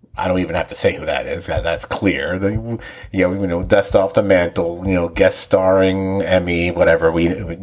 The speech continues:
know, you, you pretty much nail that one. You know, you, you got, you got some Oscar gold. Now you're gonna have some Emmy gold. Very impressive. You know,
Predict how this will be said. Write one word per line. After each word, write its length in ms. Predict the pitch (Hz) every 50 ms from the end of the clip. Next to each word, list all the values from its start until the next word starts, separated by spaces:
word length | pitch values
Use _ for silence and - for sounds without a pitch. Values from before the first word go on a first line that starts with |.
| 92
know, 160 | 85 80 78 76
you, 180 | 80 82 82 87
you 120 | 95 98
pretty 180 | - 101 98 92
much 220 | 92 90 - -
nail 280 | 92 87 87 87 85 85
that 240 | 82 80 78 - -
one. 160 | 82 80 80 80 - - - - - -
You 40 | -
know, 60 | 78 76
you, 240 | 76 78 85 82 76
you 100 | - 85
got, 140 | 82 85 - - - -
you 80 | 85
got 140 | 82 82 -
some 120 | - 85 95
Oscar 360 | 123 127 123 - - 127 110
gold. 400 | 113 113 107 107 107 107 107 98
Now 80 | 92 85
you're 100 | 85 87
gonna 140 | - 92 85
have 120 | 85 85
some 140 | - - 90
Emmy 220 | 107 113 113 107 107
gold. 400 | 107 104 101 98 95 95 92 87
Very 220 | 92 104 110 113
impressive. 600 | 117 117 - 95 87 85 82 - - 85 82 - - - - - - - - - - -
You 100 | 87 80
know, 480 | 78 76 76 80 80 87 101 110 104